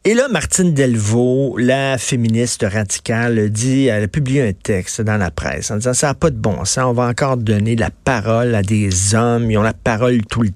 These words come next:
temps, puis qu'est-ce qu'ils ont à se plaindre, ils se plaignent la bouche ouverte, puis on s'en fout de leurs angoisses existentielles, on en a rien à foutre. » Et là, de-, Jacques Davids était interviewé à Radio-Canada, je pense que c'était-tu à l'émission de Pénélope McQuaid, ou je sais pas trop,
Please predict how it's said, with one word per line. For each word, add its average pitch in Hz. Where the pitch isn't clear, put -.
temps, 117
puis -
qu'est-ce 117
qu'ils 127
ont 113
à 104
se -
plaindre, 120
ils 107
se -
plaignent 117
la 104
bouche 107
ouverte, 113
puis 113
on 139
s'en 131
fout 185
de 139
leurs 113
angoisses 113
existentielles, 107
on 113
en 113
a 107
rien 156
à 104
foutre. » -
Et -
là, 233
de-, 170
Jacques 175
Davids 143
était 151
interviewé 143
à 127
Radio-Canada, 123
je -
pense 233
que 190
c'était-tu 165
à 214
l'émission 131
de 156
Pénélope 117
McQuaid, 113
ou 113
je 101
sais 131
pas 135
trop, 127